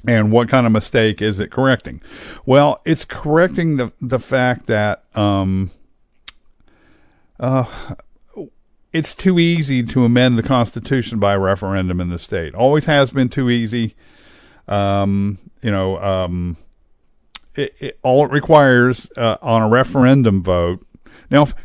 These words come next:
if it goes through the legislature, it requires a supermajority to amend the Constitution. And then, then it still doesn't take effect, like, right away. But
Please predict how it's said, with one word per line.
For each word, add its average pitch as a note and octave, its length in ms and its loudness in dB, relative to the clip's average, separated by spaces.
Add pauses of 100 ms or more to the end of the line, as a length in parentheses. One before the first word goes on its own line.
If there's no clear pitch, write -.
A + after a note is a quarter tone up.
(120)
if D3 160 -2
it C#3 100 0
goes E3 280 2
through F3 140 -2
the A#2 100 -2
legislature, C#3+ 800 0
it C#3 140 -2
requires C3 560 0
a B2+ 40 0
supermajority G2 1000 -2
to F#2 320 -4
amend G2 340 -2
the F2+ 40 -8
Constitution. F#2 1000 -8
And A#2+ 160 0
then, C3+ 380 0
then C#3+ 500 0 (420)
it D#3+ 180 -2
still F#3+ 260 4
doesn't A2 280 0
take G2 200 -6
effect, E2+ 360 -8 (260)
like, G2 220 -4
right F2+ 260 -4
away. E2 320 -10 (400)
But B2+ 280 0